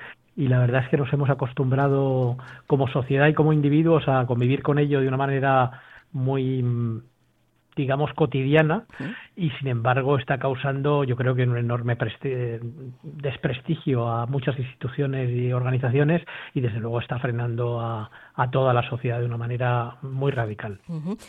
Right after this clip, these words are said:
Speaker 2: Claro, mencionas también que, digamos que el disfraz y el disimulo de un mediocre para sentarse donde está es importante, y a veces igual por eso no lo identificamos a la primera, ¿no?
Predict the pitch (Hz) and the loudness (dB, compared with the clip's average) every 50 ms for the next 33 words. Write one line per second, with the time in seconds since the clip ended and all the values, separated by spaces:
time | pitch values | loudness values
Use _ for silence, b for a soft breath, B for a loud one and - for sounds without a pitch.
0 | B B - 233 269 233 190 180 - - 294 330 320 - - 233 233 220 254 269 | B B -2 0 0 2 0 0 0 0 0 0 0 2 0 0 0 2 0 0
1 | - 233 202 - - 208 196 233 202 247 302 330 - - 269 240 196 208 208 - | 2 2 0 0 0 -2 -2 0 0 2 0 0 0 -2 -2 0 0 -2 -2 -2
2 | - 226 254 262 254 254 240 220 202 196 208 - - 214 208 220 254 277 269 233 | 0 0 2 2 2 2 2 2 2 2 0 0 2 2 2 4 4 6 6 6
3 | 190 185 208 247 262 240 208 185 202 226 233 226 - 226 226 240 226 - 180 170 | 6 6 6 6 6 4 4 2 2 2 2 2 2 2 2 2 2 2 2 2
4 | 165 170 - 180 175 170 - 190 196 - - 240 220 214 208 190 180 - - - | 2 0 0 -2 -4 -2 0 0 0 0 0 0 2 2 0 0 -2 -2 0 0
5 | 208 220 226 208 - - 185 202 214 - 254 240 233 - 185 185 - 190 180 165 | 2 2 2 0 -2 -2 -2 0 0 2 4 2 4 4 2 2 2 2 0 2
6 | 151 151 156 160 175 175 196 220 262 - 302 294 - - 240 208 226 226 233 233 | 2 2 2 2 2 2 2 0 0 0 0 0 2 2 2 4 4 4 4 4
7 | 262 262 254 254 247 - 254 277 226 196 220 240 285 294 269 214 202 202 - 196 | 2 4 4 4 4 4 2 2 2 2 2 2 2 2 2 2 2 2 2 0
8 | - 208 190 - 233 220 202 190 - 196 165 160 160 180 180 196 233 226 185 151 | 0 0 2 4 4 4 4 2 0 2 0 2 2 2 4 6 6 6 4 4
9 | 143 165 208 330 | 2 0 -2 -2